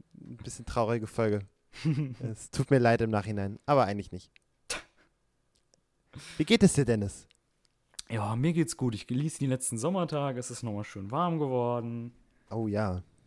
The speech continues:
Speaker 2: Ja, ähm,
Speaker 1: Eindeutig.
Speaker 2: aber ich sterbe zum Glück nicht hier zu Hause. Also, es ist cool.
Speaker 1: <laughs>
Speaker 2: Ich, ich hab den
Speaker 1: Schön.
Speaker 2: Ventilator fast schon weggeräumt. Also,
Speaker 1: Ach so.
Speaker 2: ja, das meine ich. Das hab ich letztes Mal schon gesagt. Das, äh,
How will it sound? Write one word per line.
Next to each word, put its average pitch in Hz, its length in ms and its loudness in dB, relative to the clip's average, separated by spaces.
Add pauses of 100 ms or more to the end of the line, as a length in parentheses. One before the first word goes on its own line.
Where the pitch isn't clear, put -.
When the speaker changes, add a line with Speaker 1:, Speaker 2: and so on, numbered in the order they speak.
(180)
Speaker 2:
Ja, 110 240 -6 (260)
ähm, 110 520 -6
Speaker 1:
Eindeutig. 98 720 -2 (480)
Speaker 2:
aber 139 160 0
ich 151 120 -2
sterbe 147 320 2
zum 123 160 -4
Glück 110 200 -8
nicht 107 120 -4
hier 98 360 -6 (100)
zu 104 180 -8
Hause. 101 540 -4
Also, 110 400 -6 (800)
es - 180 -6
ist - 160 -8 (140)
cool. 107 280 2
Speaker 1:
<laughs> - 40 -12
Speaker 2:
Ich, - 340 -10 (220)
ich 123 160 -8
hab - 140 -4
den 139 120 -4
Speaker 1:
Schön. 131 100 0 (160)
Speaker 2:
Ventilator 147 220 2
fast - 240 -4
schon 135 160 0
weggeräumt. 120 680 -2
Also, 117 340 -2 (220)
Speaker 1:
Ach - 80 -8
so. 131 200 0 (560)
Speaker 2:
ja, 151 220 2
das 165 260 2
meine 131 240 2
ich. 120 40 -4
Das 147 180 -2
hab 160 100 2
ich 143 80 -2
letztes 151 300 2
Mal 143 120 -2
schon 123 180 -4
gesagt. 110 400 -4
Das, - 240 -10
äh, 113 240 -4